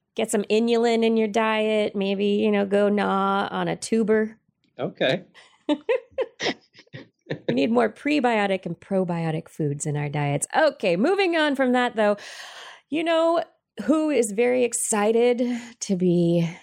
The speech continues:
Speaker 1: out in this world?
Speaker 2: Me?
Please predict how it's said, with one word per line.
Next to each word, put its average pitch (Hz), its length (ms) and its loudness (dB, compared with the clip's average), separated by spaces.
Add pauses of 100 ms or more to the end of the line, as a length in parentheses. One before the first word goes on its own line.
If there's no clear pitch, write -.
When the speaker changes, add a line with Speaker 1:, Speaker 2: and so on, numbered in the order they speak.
(160)
Speaker 1:
out 202 240 2
in 202 120 2
this 196 200 -2
world? 196 460 0 (760)
Speaker 2:
Me? 147 340 0